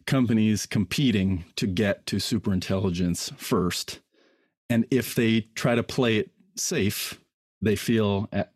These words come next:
an economic disadvantage. So they, every company across the globe is incentivized not to be safe about how we roll out the most dangerous technology of human existence. It's a race. It's literally a race. Like,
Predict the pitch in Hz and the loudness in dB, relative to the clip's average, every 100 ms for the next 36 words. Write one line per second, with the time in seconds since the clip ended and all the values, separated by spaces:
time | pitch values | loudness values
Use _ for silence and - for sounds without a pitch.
0 | - 92 95 92 87 85 - 87 78 80 | -4 -2 0 -2 -2 -4 -4 -8 -6 -6
1 | 67 50 - - 95 85 82 - _ _ | -6 -6 -8 -6 -2 0 -2 -4 _ _
2 | _ _ - - _ _ 135 151 156 147 | _ _ -20 -20 _ _ 0 2 4 2
3 | - - 131 117 113 101 113 107 - 104 | -2 -2 0 2 2 0 0 0 0 -2
4 | 92 85 80 - 98 87 - 95 - 135 | 0 0 0 0 0 0 -2 -4 -2 0
5 | 113 90 87 90 - - _ 95 110 92 | 2 2 2 0 -4 -16 _ 0 2 0
6 | - - _ _ - 110 92 90 - 82 | -4 -18 _ _ -6 -2 0 0 -2 -4
7 | - - 85 76 - 85 85 80 85 85 | -6 -4 -2 -2 -2 -2 0 0 0 0
8 | 85 - - 104 113 107 120 104 - 104 | 0 -2 -4 -2 0 2 2 2 0 0
9 | 92 92 90 - - 95 78 78 87 - | 0 0 -2 -4 -6 -2 -2 0 -2 0
10 | 90 87 - - 110 92 87 - - - | -2 -4 -8 -4 -2 0 0 -2 -6 -10
11 | - - - - - _ _ _ 127 127 | -10 -10 -12 -12 -20 _ _ _ -4 -2
12 | 120 165 - - - _ - 101 147 139 | 2 2 0 -6 -10 _ -6 0 2 4
13 | 127 110 95 - - - _ _ _ _ | 4 4 0 -2 -10 -14 _ _ _ _
14 | - 90 - - | -2 -2 -6 -12